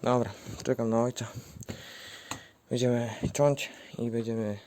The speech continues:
zamontowywać, więc pokażę wam efekt końcowy. Więc myślę, że on mi się gdzieś tutaj skończy, w tym miejscu.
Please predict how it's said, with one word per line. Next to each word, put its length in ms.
zamontowywać, 1300
więc 300
pokażę 300
wam 220
efekt 600
końcowy. 840
Więc 280
myślę, 260
że 120
on 80
mi 80
się 120
gdzieś 220
tutaj 260
skończy, 720
w 80
tym 180
miejscu. 480